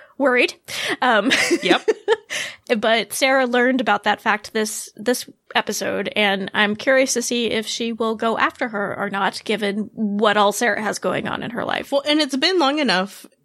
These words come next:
Speaker 2: I, where would Sarah even start?
Speaker 1: Yeah, exactly.
Speaker 2: Although,
Speaker 1: I mean,
Speaker 2: Helena did
Speaker 1: Helena
Speaker 2: send her
Speaker 1: took
Speaker 2: the text message.
Speaker 1: Yeah.
Speaker 2: So maybe she could have Art run the cell phone info? I mean, I don't know.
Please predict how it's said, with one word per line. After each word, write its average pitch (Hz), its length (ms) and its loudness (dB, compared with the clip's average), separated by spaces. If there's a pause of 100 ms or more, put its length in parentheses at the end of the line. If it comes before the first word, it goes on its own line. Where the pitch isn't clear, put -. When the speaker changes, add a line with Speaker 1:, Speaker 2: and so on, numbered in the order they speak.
(240)
Speaker 2:
I, 196 280 -12
where 247 320 4
would 262 220 2
Sarah 240 300 2
even 185 340 2
start? - 680 -2 (680)
Speaker 1:
Yeah, 240 320 2 (200)
exactly. 214 380 0
Speaker 2:
Although, 202 640 4
Speaker 1:
I 247 60 -2
mean, 262 120 4
Speaker 2:
Helena 269 320 4
did 254 60 2
Speaker 1:
Helena 277 160 6
Speaker 2:
send 247 220 6
her - 80 4
Speaker 1:
took 185 40 2
Speaker 2:
the 180 320 -4 (180)
text - 300 0
message. - 580 -6 (220)
Speaker 1:
Yeah. 247 300 0 (560)
Speaker 2:
So - 180 -4
maybe 190 260 0
she 196 160 -2
could 180 100 0
have 175 320 0
Art 170 300 2
run 160 380 0
the 143 360 -2 (400)
cell 202 400 -2
phone 233 380 -2
info? 285 540 -4
I 214 120 -2
mean, 220 140 0
I 208 100 2
don't 170 140 0
know. 139 220 -10